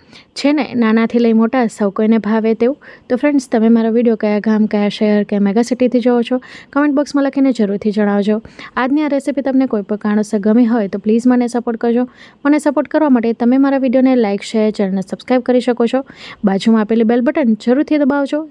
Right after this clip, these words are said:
જેથી મારા આવનારા વીડિયોઝની નોટિફિકેશન તમને મળતી રહે. હું ફરી મળીશ આવી જ નવી ઇન્ટરેસ્ટિંગ રેસીપી સાથે. ત્યાં સુધી આવજો, બાય બાય, ટેક કેર,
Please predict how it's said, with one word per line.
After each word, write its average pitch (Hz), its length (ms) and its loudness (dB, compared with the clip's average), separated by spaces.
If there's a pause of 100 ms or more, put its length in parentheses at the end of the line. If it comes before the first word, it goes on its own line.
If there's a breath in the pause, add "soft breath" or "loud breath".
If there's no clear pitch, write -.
(100)
જેથી 254 300 -2
મારા 202 240 -2 (120)
આવનારા 294 360 0
વીડિયોઝની 269 380 0
નોટિફિકેશન 208 640 -2
તમને 214 220 2
મળતી 190 320 -4
રહે. 185 180 -6 (480 loud breath)
હું 269 80 2
ફરી 247 220 2
મળીશ 262 320 0 (100)
આવી 220 220 -2
જ 214 60 -2
નવી 233 200 2
ઇન્ટરેસ્ટિંગ 226 480 2
રેસીપી 226 360 0
સાથે. 247 320 0
ત્યાં 240 260 -2
સુધી 226 260 -2
આવજો, 254 360 0
બાય 262 100 2
બાય, 254 140 0
ટેક 240 220 -2
કેર, 233 220 0